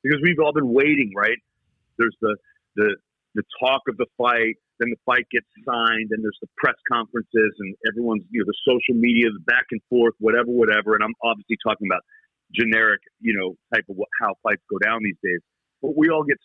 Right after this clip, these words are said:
so excited for the fight. And then it's fight night, and you get your buddies together, and you get the tickets, and you get to the venue, or, you know, you're in front of your T V, whatever, however it is that you consume this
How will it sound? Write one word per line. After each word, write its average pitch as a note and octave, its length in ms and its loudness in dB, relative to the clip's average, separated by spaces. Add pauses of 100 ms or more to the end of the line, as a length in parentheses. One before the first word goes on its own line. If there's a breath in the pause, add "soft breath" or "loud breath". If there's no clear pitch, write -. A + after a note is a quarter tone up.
so C#3+ 80 4
excited A#2+ 400 -4
for G#2 60 -12
the F2 180 -16
fight. F#2 240 -2 (1040)
And C3 100 -6
then C3+ 140 2
it's A#2+ 240 -4
fight A#2 300 -2
night, F2 180 -4 (360)
and A2+ 100 -4
you B2 80 -4
get C3 200 -2
your A#2+ 140 -4
buddies A#2+ 400 0
together, A#2 480 0
and A2+ 100 -4
you A2 80 -8
get B2 200 -2
the G#2+ 60 -14 (120)
tickets, B2+ 340 -2
and A2+ 80 -8
you A2 80 -4
get B2+ 220 -2
to A#2+ 80 -6
the A2 160 -2
venue, A#2+ 320 0
or, G2+ 160 2 (320 loud breath)
you A#2 80 2
know, A#2 80 2
you're A2+ 160 2
in A#2 140 -4
front C3+ 160 0
of B2+ 40 0
your B2+ 140 0 (100)
T C3+ 220 -2
V, A#2+ 300 2
whatever, C#3 480 2 (100)
however D3 320 4
it C#3+ 80 0
is C3 100 -4 (400 soft breath)
that A2+ 160 0
you D3 140 -2
consume B2+ 460 0
this A2+ 100 0